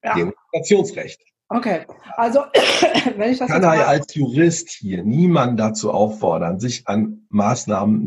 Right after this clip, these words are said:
Speaker 2: nicht zu halten.
Speaker 1: Ja.
Speaker 2: Wenn das aber jeder selber tun will, dann kann er das tun in Angesicht der Strafe. Und die Strafe ist ja keine strafrechtliche Geschichte, sondern es ist, wenn eine Ordnungswidrigkeit.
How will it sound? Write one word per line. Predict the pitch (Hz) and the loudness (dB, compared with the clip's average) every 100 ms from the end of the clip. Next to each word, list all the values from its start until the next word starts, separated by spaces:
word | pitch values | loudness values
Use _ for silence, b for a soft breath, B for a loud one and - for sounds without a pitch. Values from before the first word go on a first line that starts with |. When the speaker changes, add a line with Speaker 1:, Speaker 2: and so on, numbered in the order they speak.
| 104 | 4
Speaker 2:
nicht | 110 110 - - | 4 2 -4 -14
zu | - - 101 92 | -12 -6 -4 -2
halten. | 101 120 - - - - _ B B B B | 0 2 0 -4 -18 -20 _ B B B B
Speaker 1:
Ja. | 175 | 0
Speaker 2:
Wenn | 143 | 2
das | 139 - | 2 -2
aber | - 110 | -2 0
jeder | 113 113 143 131 110 | 0 0 -2 0 0
selber | 110 120 110 101 | 0 0 0 -2
tun | - 123 110 95 92 | -4 -2 0 -2 -2
will, | 117 139 85 | 0 2 0
dann | - 98 110 | -4 -4 -2
kann | 117 131 | -2 0
er | 123 | 2
das | 110 104 - | 0 -2 -6
tun | - 135 143 143 143 _ _ _ _ | -8 -4 -2 -4 -6 _ _ _ _
in | 117 107 | -2 0
Angesicht | 131 139 113 135 - | 2 2 0 -4 -4
der | 120 113 | -4 -2
Strafe. | - - 95 92 - 123 | -4 -2 0 -2 -4 -8
Und | 117 | -8
die | 120 | -8
Strafe | - 113 131 - | -6 -2 -2 -2
ist | 113 143 | -6 -2
ja | 127 110 | 0 -2
keine | 110 120 131 113 110 | -2 0 2 2 2
strafrechtliche | - 110 135 143 175 - - 139 160 | -2 0 0 0 0 -2 -4 -6 -4
Geschichte, | 127 - 120 101 | -4 -4 -6 -6
sondern | 120 123 117 | -2 0 0
es | 113 - | -2 -4
ist, | 117 - | -8 -2
wenn | 110 | 0
eine | 107 113 107 | 0 -2 -4
Ordnungswidrigkeit. | - - 139 123 - 120 120 - - - 90 | 0 0 0 -4 -4 -6 -8 -10 -6 -6 -6